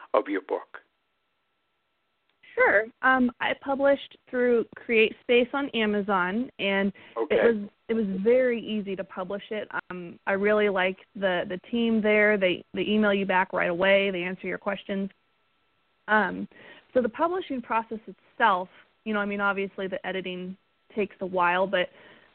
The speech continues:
Speaker 2: the publishing process itself, I felt, was very smooth and very easy. The main difficulty I've had with self-publishing is, um, the marketing piece. Um, like most authors,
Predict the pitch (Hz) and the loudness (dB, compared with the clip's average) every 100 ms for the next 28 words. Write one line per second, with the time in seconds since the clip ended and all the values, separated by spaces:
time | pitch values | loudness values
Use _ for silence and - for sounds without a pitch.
0 | _ 220 - 285 311 - 226 220 208 208 | _ -8 0 2 2 0 -4 -2 -2 -2
1 | 214 - 180 _ 302 226 190 _ - - | -8 -10 -14 _ 2 2 0 _ -12 -2
2 | 196 196 202 - 190 180 190 185 185 - | -2 0 0 0 -2 -2 0 0 -2 -2
3 | 220 220 214 202 190 185 180 175 202 196 | 4 6 6 2 -2 0 0 0 0 0
4 | 196 190 - - - - _ _ _ - | -2 -4 -8 -20 -20 -20 _ _ _ -6
5 | 214 220 233 285 311 269 233 226 214 220 | 2 6 6 6 2 2 -4 -4 -4 -2
6 | 196 196 - 202 196 190 196 - _ _ | -2 -2 -4 -2 -2 -2 -8 -18 _ _
7 | - 214 214 - 196 196 208 196 196 - | 0 0 0 -2 -2 -2 -4 -2 -2 -4
8 | 196 190 185 185 180 175 170 170 240 285 | -6 -6 -4 -4 -4 -6 -6 -2 2 2
9 | 196 147 - - - 214 _ - _ _ | 0 -8 -8 -12 -12 -12 _ -20 _ _
10 | _ - 185 185 190 190 214 220 214 - | _ -4 -2 0 0 0 2 2 2 0
11 | 190 190 185 185 185 | -2 0 0 0 0